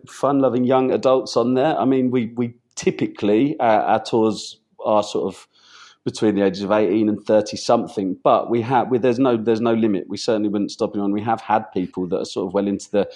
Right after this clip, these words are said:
fifties, sixties, and even one guy in his seventies that's done a few tours with us and got well stuck in. So there's certainly no limit. We're not gonna say no. As,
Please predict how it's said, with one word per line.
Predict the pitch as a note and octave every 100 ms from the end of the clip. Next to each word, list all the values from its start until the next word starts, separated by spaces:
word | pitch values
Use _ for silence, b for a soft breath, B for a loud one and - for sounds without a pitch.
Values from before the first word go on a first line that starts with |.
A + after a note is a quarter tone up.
| B B
fifties, | A2+ - F#2+ F#2
sixties, | - - - G2+ G2
and | G#2
even | C3 C#3 B2+
one | A#2+ A2+
guy | A2 A2
in | G#2+
his | G#2
seventies | C3+ A2 G#2+ A2 G2
that's | G2 E2+
done | G#2+
a | F#2+
few | - G2
tours | - G2 F2+
with | F#2+
us | F#2+ -
and | A2+
got | F#2+ F#2+ G#2+
well | G#2+
stuck | - G2 F2+ G2+
in. | E2+
So | - - A2 G2 - _ b b b
there's | C3+ B2
certainly | - D#3+ D3 C#3+
no | C3+
limit. | C3 C#3 D#3+ F3
We're | C#3+
not | D#3 -
gonna | C3+
say | C3 B2+
no. | A#2 B2+
As, | D3+